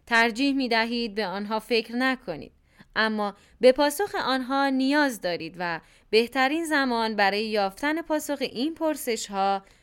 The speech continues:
همین الان است. بله، همین الان.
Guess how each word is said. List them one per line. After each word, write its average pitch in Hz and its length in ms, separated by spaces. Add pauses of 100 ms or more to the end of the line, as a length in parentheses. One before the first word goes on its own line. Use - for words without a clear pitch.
(140)
همین 196 520
الان 247 500
است. - 380 (120)
بله، 220 500 (360)
همین 208 380
الان. 240 540